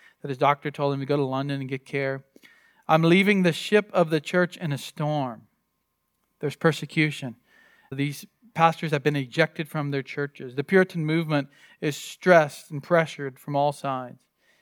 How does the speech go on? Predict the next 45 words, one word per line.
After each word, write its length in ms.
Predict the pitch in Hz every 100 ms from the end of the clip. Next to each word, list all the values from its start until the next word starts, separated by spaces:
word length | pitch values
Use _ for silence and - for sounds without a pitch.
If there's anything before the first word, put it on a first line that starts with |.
| _
And 160 | - 143
it, 140 | 147
I 80 | 147
love 180 | 160 160
that 160 | 151 131
phrase, 300 | - 143 123
"the 100 | 135
ship 320 | - 180 170
of 140 | 151
the 100 | 143
church 360 | 139 - 143 143
in 120 | 143
a 60 | 127
storm." 640 | - - 139 131 120 120 _ _ _ _ _ _ _ -
But 140 | 175
while 280 | 160 175 208
the 100 | 165
great 360 | 147 196 190
pilot 720 | - 190 247 214 151 190 - _ _ _ _ _
is, 320 | 160 160 165 - - -
is 220 | 156 165
in 240 | 170 175 196
it, 240 | 143 143 220
the 120 | 151
loss 440 | 147 156 170 165 -
of 200 | 160 151
a 180 | 147 139 _ _
poor 340 | - 180 180 175
under 340 | 165 160 151
rower 440 | 139 135 135 131 135 _
will 140 | 147
be 240 | 135 143 147
inconsiderable. 920 | 147 143 143 - 139 127 117 - _ _ _ _ _ _ _ _
So 140 | -
I'm 180 | 151 170
like 200 | 160 156
a 40 |
rower 380 | 135 143 151 165
on 140 | 165
the 80 | 143
ship. 340 | 117 - 135 -
That's 180 | 139
all 160 | 143 143
I 140 | 156
am. 300 | 143 127 127